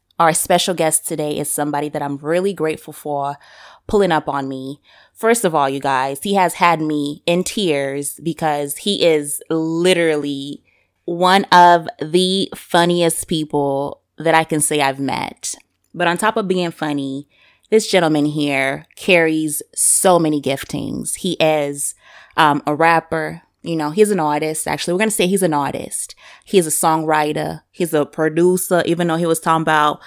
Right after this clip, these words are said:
"I don't produce like that," but he's a producer. Um, he's an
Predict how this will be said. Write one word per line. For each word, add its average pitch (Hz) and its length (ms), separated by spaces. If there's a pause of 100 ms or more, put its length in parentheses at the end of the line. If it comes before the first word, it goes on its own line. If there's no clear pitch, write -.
(240)
"I - 40
don't 160 120
produce 165 340
like 180 160
that," 170 160
but 156 120
he's 185 140
a 160 60
producer. 165 800 (380)
Um, 165 380
he's 190 240
an 160 100